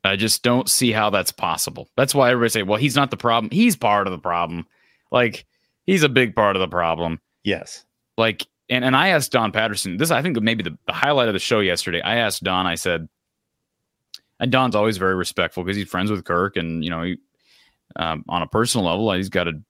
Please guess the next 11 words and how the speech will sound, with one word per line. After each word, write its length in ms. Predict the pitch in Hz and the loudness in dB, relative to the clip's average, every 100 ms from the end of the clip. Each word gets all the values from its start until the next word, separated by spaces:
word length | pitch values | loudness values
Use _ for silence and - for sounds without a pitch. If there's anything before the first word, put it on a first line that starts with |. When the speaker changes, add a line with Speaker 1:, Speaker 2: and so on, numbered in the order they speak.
| _ - | _ -12
Speaker 1:
good 100 | 76 | -8
relationship 480 | 73 80 - 80 | -4 -4 -4 -6
with 100 | 78 | -6
Brian. 360 | 76 78 90 104 | -6 -2 0 2
But, 260 | 98 - 107 | 2 2 0
uh, 140 | 95 - _ _ _ - | 0 -2 _ _ _ -2
I 160 | 107 113 | 2 4
asked 360 | 110 - - | 2 -2 -4
Don, 240 | 95 104 90 | 0 0 0
I 80 | |
said 340 | 85 98 85 | 0 -2 -2